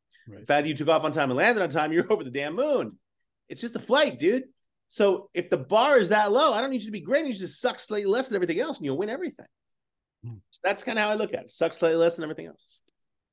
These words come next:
Speaker 1: Yeah. Yeah. Great, great point. Bar is set really low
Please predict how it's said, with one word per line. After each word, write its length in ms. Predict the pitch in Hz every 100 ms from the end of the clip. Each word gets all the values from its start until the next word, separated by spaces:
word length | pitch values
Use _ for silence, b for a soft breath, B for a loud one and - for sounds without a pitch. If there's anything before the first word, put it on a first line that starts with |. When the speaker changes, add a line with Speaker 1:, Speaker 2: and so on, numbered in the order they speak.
| -
Speaker 1:
Yeah. 200 | 110 101 - _ _ _ _ 131
Yeah. 180 | 117 107 - _
Great, 200 | 120 120 - _ -
great 220 | 123 101
point. 240 | 123 104 -
Bar 320 | 117 120 127
is 320 | 120 113 104 -
set 340 | - 113 104 _ _ _ 113
really 440 | 104 117 110 104
low 380 | 98 95 90